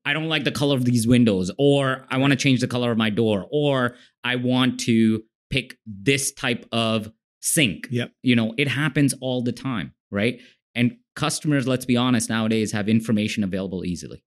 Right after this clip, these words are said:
Speaker 2: Right.
Speaker 1: right? Especially when it comes to their own home,
Speaker 2: Mm-hmm.
Speaker 1: right? There's Pinterest boards,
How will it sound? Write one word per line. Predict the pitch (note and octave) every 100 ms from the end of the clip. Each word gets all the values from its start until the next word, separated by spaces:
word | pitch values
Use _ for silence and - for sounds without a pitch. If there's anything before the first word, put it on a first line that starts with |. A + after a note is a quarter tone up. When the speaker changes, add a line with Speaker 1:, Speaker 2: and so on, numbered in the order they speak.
| _
Speaker 2:
Right. | A2+ G#2+
Speaker 1:
right? | G2 A2 - _ -
Especially | C3 D3 D3 D3+
when | C3
it | A#2
comes | B2 A2+ -
to | G#2+
their | F2+ G#2+ G2+ _
own | A2 G#2+ G#2 G2 - _ _
home, | F#2+ D2+ - _ G#2+
Speaker 2:
Mm-hmm. | F#2
Speaker 1:
right? | F#2 G#2 - _ _ _
There's | F#2 F#2+ F#2+ - -
Pinterest | C#3 B2+ G#2
boards, | F#2 F2+ E2 D#2